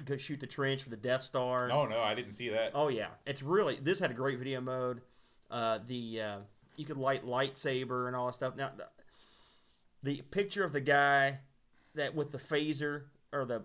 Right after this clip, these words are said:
Speaker 1: you know, the blaster at the bottom, it could, that wasn't the best art I've ever seen. <laughs> I'm not gonna lie. Uh, but, uh, I re-, this thing I thought was a lot of fun. I liked the
Speaker 2: Mm-hmm.
Speaker 1: theme.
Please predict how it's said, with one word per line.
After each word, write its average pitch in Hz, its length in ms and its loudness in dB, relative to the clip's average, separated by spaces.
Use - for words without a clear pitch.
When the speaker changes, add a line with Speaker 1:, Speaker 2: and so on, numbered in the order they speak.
Speaker 1:
you 135 100 -8
know, 120 100 -2
the 117 80 -4
blaster 131 580 2
at 120 60 -2
the 127 80 -2
bottom, 123 480 2
it - 100 -18
could, - 180 -12
that 160 220 8
wasn't 147 240 -2
the 127 60 -8
best 123 320 -2
art 123 300 2
I've 113 80 -4
ever 117 160 -6
seen. 147 400 0
<laughs> - 140 -10
I'm 143 80 0
not 165 120 6
gonna 135 160 2
lie. 123 400 2
Uh, 123 200 2
but, 135 260 2
uh, 123 240 4
I 160 100 0
re-, 185 240 2
this 190 240 4
thing 147 180 0
I 120 60 2
thought 120 220 2
was 113 100 -6
a 107 60 -4
lot 123 420 2
of 110 120 -2
fun. 101 360 -6
I 123 60 0
liked 131 240 4
the 95 60 -2
Speaker 2:
Mm-hmm. - 100 -10
Speaker 1:
theme. 175 480 -2